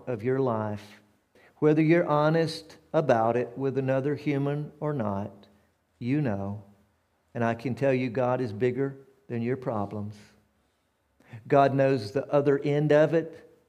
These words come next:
as he knew the beginning of it.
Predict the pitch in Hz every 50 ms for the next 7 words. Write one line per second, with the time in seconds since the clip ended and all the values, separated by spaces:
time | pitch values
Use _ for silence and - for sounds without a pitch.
0 | _ _ _ _ - 127 131 127 - 160 156 151 147 147 151 156 165 165 165 160
1 | - - 127 156 151 151 170 160 135 127 151 151 135 110 98 95 92 95 - -
2 | - 117 110 101 87 90 95 - - - -